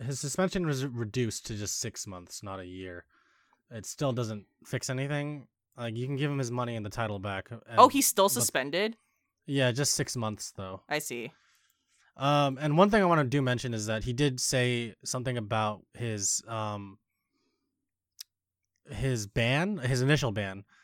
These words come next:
Speaker 1: and it was, "Today I lost Hearthstone. It's only a matter of four years, but if Hong Kong lost, it's the matter of a lifetime." And
Speaker 2: Yeah.
Speaker 1: I'm like, "Damn,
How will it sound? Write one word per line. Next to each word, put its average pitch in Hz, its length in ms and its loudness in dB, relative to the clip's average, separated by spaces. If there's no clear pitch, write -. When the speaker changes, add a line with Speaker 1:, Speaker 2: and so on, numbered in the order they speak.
Speaker 1:
and 117 80 -4
it 113 100 -4
was, 107 420 -2
"Today 160 260 4
I 160 80 10
lost 147 300 8
Hearthstone. 127 720 0
It's - 160 -6
only 135 120 0
a 131 40 0
matter 123 360 2
of 113 200 -8
four 117 240 -2
years, 113 540 2
but 127 180 2
if 117 100 -2
Hong 135 180 2
Kong 123 240 0
lost, 151 400 6
it's - 160 -8
the 117 100 -6
matter 110 240 0
of 95 100 -4
a 98 60 -6
lifetime." 92 540 -8
And - 80 -10
Speaker 2:
Yeah. 440 200 2
Speaker 1:
I'm 370 120 4
like, 98 180 -12
"Damn, 123 320 -2